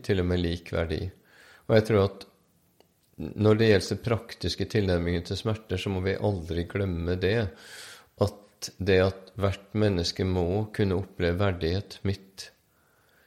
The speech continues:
i plager, midt i kroniske smerter. For som du sier, at smerter røver energi.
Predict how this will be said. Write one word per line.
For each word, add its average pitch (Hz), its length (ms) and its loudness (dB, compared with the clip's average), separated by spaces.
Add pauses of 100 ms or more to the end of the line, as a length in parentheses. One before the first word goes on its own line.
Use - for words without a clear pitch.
(160)
i 98 120 4
plager, 85 600 2
midt 104 400 0
i 101 60 0
kroniske 85 480 0
smerter. - 520 -6 (640)
For 110 160 0
som 104 160 4
du 101 120 6
sier, 95 280 4
at 92 160 0
smerter 92 540 -2 (240)
røver 87 320 4
energi. 82 440 -2